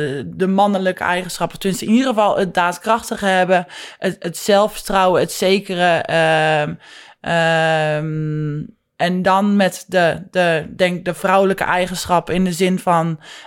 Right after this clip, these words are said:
ehm, empathie, naar anderen luisteren, eh, suggesties van anderen aannemen.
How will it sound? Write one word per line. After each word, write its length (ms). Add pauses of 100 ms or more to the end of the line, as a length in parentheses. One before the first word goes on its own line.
ehm, 840
empathie, 840
naar 120
anderen 380
luisteren, 840
eh, 200
suggesties 640
van 100
anderen 340
aannemen. 600